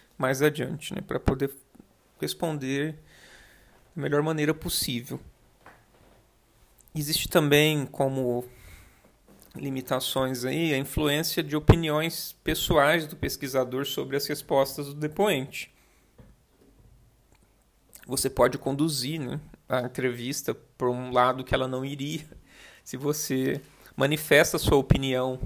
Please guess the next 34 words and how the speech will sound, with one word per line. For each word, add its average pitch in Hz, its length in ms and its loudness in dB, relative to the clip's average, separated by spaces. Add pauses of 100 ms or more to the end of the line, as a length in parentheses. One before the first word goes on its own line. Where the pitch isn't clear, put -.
(340)
né, 127 260 -8
muito 147 300 -2
veementemente 135 840 -2
durante 135 460 -6
o - 20 -16
processo 147 560 -2
da 131 80 -10
entrevista. 139 600 -10 (560)
A - 20 -20
pessoa 127 240 -4
dá 123 120 -4
uma 135 80 -2
resposta 135 600 -2
e - 20 -6
você - 180 -6
fala, 117 200 -4
"Não, 160 360 -2
é 139 60 -2
isso 143 220 -4
mesmo", 139 600 -4 (360)
né? 135 200 -4
<laughs> - 420 -8
Ou 139 160 0
"Não, 143 480 4
não 123 140 -6
tem 147 180 -2
nada 156 240 6
a - 20 8
ver 139 180 0
isso 143 180 -6
que - 80 -16
você - 160 -6
tá 135 100 2
falando". 139 640 -4